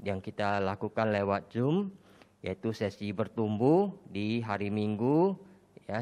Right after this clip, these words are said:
jam sepuluh. Se-,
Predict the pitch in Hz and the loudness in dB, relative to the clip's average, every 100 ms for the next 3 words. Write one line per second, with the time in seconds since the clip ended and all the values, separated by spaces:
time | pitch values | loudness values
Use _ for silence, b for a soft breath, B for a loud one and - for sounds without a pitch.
0 | 110 104 95 92 - - 98 104 95 107 | -2 -2 -2 -6 -8 -8 -6 -2 -2 0
1 | 98 - b b b b b - - - | -2 -6 b b b b b -20 -20 -10
2 | 104 | -8